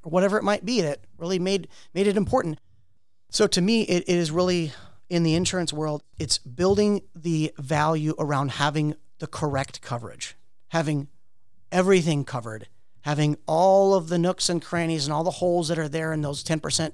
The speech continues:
fifteen percent savings pitches, having those covered and selling that.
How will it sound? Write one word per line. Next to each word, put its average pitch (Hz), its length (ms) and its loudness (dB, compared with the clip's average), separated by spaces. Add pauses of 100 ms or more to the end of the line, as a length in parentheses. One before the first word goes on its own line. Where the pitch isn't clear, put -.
(120)
fifteen 160 360 -4
percent - 380 -4
savings 156 600 -2
pitches, 143 580 -2 (680)
having 180 320 4
those 165 260 4
covered 170 520 0 (300)
and 170 180 2
selling 185 640 2 (340)
that. - 460 -6